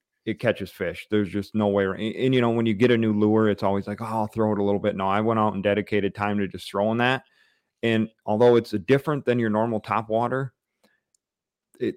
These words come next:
the fish still just, they, they couldn't resist it. And I was, I was thoroughly impressed, but I'll let you go with it from there.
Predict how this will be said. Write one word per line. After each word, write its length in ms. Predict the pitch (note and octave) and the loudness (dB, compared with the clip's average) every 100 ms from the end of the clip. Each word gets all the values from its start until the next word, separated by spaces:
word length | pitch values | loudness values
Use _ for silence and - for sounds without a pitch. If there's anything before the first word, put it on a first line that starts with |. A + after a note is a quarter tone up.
| _ | _
the 120 | G#2+ A2 | -6 0
fish 300 | B2 A2+ - | 2 0 2
still 260 | A#2+ A#2 | 4 4
just, 400 | F#2 G2+ - - - - | 2 -4 -6 -12 -12 -10
they, 240 | G2 G#2+ - | -2 0 0
they 140 | G#2+ | -2
couldn't 220 | B2+ A2 | 0 -2
resist 380 | G2 G2 C3 - | -2 -2 -2 -2
it. 140 | F2 - | -10 -10
And 160 | F#2 F#2 | -4 0
I 100 | B2 | 2
was, 300 | G#2+ F#2+ - | 0 -4 -4
I 120 | G2+ | -2
was 180 | A2+ G2+ | -2 -2
thoroughly 400 | - A2+ G2+ F#2 | 0 0 0 -4
impressed, 540 | F#2 - G2 F2+ - - | -8 -10 -10 -12 -14 -4
but 100 | G#2 | 0
I'll 80 | B2+ | 2
let 200 | A#2 G#2 | 0 -2
you 60 | |
go 180 | G2 G#2+ | 2 2
with 180 | G#2 F#2+ | 2 -4
it 100 | F#2+ | -10
from 160 | F#2+ | -8
there. 340 | G2+ G2+ F#2 | -6 -6 -8